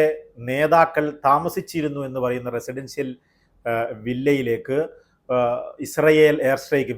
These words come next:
വിദൂരത്ത് നിന്ന് ഒരു, ഏഹ്, ഏകദേശം ഞാൻ മനസ്സിലാക്കുന്നിടത്തോളം ഖത്തറിൻ്റെ എയർ സ്പേസിലേക്ക് ഇസ്രയേലിൻ്റെ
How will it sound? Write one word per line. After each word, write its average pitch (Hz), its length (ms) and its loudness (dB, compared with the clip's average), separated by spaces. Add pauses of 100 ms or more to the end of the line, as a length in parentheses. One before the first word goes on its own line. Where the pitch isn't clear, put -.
വിദൂരത്ത് 170 580 2
നിന്ന് 123 320 -8 (160)
ഒരു, 127 240 -4 (520)
ഏഹ്, 117 340 0
ഏകദേശം 135 440 -4 (300)
ഞാൻ 131 120 -2
മനസ്സിലാക്കുന്നിടത്തോളം 156 960 2 (380)
ഖത്തറിൻ്റെ 160 640 2
എയർ 147 140 6
സ്പേസിലേക്ക് 156 920 0 (560)
ഇസ്രയേലിൻ്റെ 151 800 2